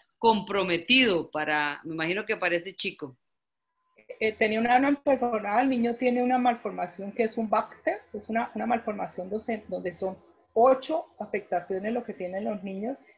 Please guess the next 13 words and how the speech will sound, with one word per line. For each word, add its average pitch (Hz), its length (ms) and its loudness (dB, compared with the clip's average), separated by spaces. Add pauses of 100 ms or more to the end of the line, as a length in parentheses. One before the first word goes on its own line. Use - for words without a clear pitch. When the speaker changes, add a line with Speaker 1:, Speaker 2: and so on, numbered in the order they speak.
(120)
Speaker 2:
Bacter 214 360 0
es 233 140 2
la 226 140 4
sigla 240 360 -2
donde 220 200 -2
está 175 200 -4
la 185 160 2
vértebra, 220 720 -2 (380)
donde 190 260 -4
está 185 260 2
el 196 100 2
ano 196 180 2
imperforado, 220 1000 0